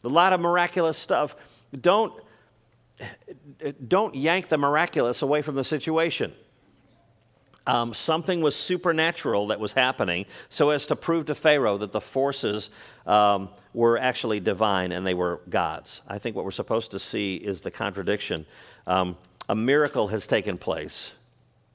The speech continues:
However that, however that manifested itself, what, what the s-, the one s-, staff ate all the other staffs. A miracle took place, but what did it end up doing? It only hardened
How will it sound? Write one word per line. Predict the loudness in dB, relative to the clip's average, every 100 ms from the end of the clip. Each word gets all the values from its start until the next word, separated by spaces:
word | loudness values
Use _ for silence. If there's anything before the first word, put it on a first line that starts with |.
| _ _ _ -2
However | 0 2 2
that, | 2 0 -4 0
however | 2 2 0
that | -2 0
manifested | 0 0 0 -2 -2
itself, | -6 -2 -2 -4 -6
what, | -10 -8
what | -10 -10
the |
s-, | -10 -12
the | -16 -16 -8 -4
one | -2 -2
s-, | -4 -12 _
staff | -12 -4 -2 0
ate | 0 0
all | 0
the | -2
other | -4 -6
staffs. | -10 -10 -10 -16 -20 _ _ _ _ _ _ _ _ -2
A | 2
miracle | 4 4 4 2 2
took | 2 0
place, | -2 -2 -2 -8 -12 -14 _ _ _ _ _ _ _ _ _
but | 0 0 -6 -16 -10
what | -2 0
did | 0
it | -2
end | -2 -2
up | -2
doing? | -2 -4 -6 -12 _ _ _ _ _ _ _ _ _ _ -2
It | 0
only | 0 -2 -2
hardened | 0 0 -4 -10